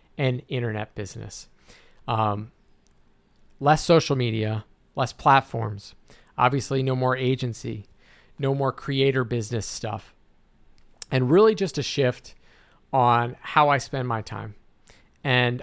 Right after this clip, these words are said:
I imagine in twenty twenty-four, what that's gonna look like is less of a focus on creating content every single day,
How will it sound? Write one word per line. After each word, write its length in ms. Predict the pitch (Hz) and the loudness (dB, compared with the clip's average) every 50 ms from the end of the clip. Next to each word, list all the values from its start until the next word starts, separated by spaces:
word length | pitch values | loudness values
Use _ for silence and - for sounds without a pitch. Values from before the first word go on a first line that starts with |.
| - - | -8 -2
I 120 | - 151 147 | 0 0 2
imagine 380 | 139 143 151 165 165 160 175 | 2 2 2 0 0 0 -4
in 60 | 160 139 | -4 -4
twenty 260 | - - 151 147 135 | -4 -4 -4 -4 -4
twenty-four, 460 | - 143 139 135 - - 143 143 139 | -4 -4 -4 -4 -4 -2 0 0 0
what 140 | 139 143 - | 0 0 -2
that's 180 | 143 127 - | -2 -4 -4
gonna 180 | - 143 135 123 | -4 -6 -4 -2
look 280 | 123 127 139 - - - | -2 -2 -2 -2 -2 -2
like 380 | 127 117 113 110 - - - - - - - - - - - - - | -2 -2 -2 -2 -4 -8 -14 -18 -16 -16 -18 -20 -20 -20 -12 -4 2
is 600 | 160 139 131 127 131 127 123 120 - - - - - - _ _ - - _ _ _ _ _ _ _ _ _ _ - _ - | 4 6 6 6 6 4 0 -4 -8 -14 -16 -18 -20 -20 _ _ -20 -20 _ _ _ _ _ _ _ _ _ _ -18 _ 4
less 240 | 151 180 185 - | 6 6 6 6
of 80 | - 180 | 2 0
a 80 | 175 156 | 0 2
focus 600 | - 160 156 147 - 151 147 131 - - - - _ - _ - | 2 2 2 2 2 0 -2 -2 -2 -8 -12 -16 _ -16 _ 0
on 200 | 143 131 135 135 | 2 2 2 2
creating 680 | - - - 135 123 127 127 135 143 139 139 139 151 - _ _ _ - | -2 -6 -4 0 2 2 2 2 2 0 -2 -4 -8 -12 _ _ _ -18
content 800 | - - - 151 143 143 139 - - 123 107 110 113 - - - - _ _ _ _ _ _ _ _ _ - | -8 -2 0 2 2 2 0 -2 -4 -4 -4 -4 -6 -8 -14 -20 -20 _ _ _ _ _ _ _ _ _ 0
every 240 | 156 151 139 160 147 | 0 2 2 2 0
single 320 | - - 160 151 151 147 | 0 0 0 2 2 0
day, 360 | 135 123 107 98 101 120 131 | 0 0 -2 -4 -4 -6 -8